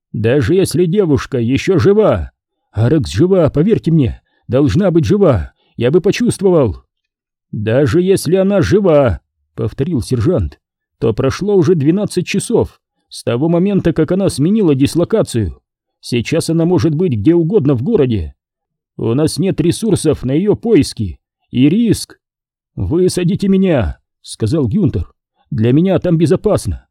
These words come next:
Эти существа меня игнорируют. Я буду обыскивать здание, пока...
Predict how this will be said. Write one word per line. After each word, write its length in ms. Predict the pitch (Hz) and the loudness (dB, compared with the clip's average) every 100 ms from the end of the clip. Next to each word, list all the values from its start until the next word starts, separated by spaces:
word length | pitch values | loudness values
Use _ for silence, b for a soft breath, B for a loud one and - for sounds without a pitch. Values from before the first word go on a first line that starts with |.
| _ _ _ | _ _ _
Эти 240 | 117 131 | -4 -2
существа 640 | 117 151 - 160 139 175 139 | -2 -2 -2 -6 -2 0 2
меня 260 | 147 185 | 2 2
игнорируют. 640 | 135 156 214 175 113 71 - _ _ _ | 2 2 2 2 0 -4 -12 _ _ _
Я 180 | 117 123 | -4 -2
буду 220 | 147 165 | 2 2
обыскивать 500 | 151 190 - 165 143 | 2 0 -2 -2 -2
здание, 440 | 107 196 180 175 | 0 0 2 2
пока... 560 | 170 160 208 175 110 | 0 0 0 2 0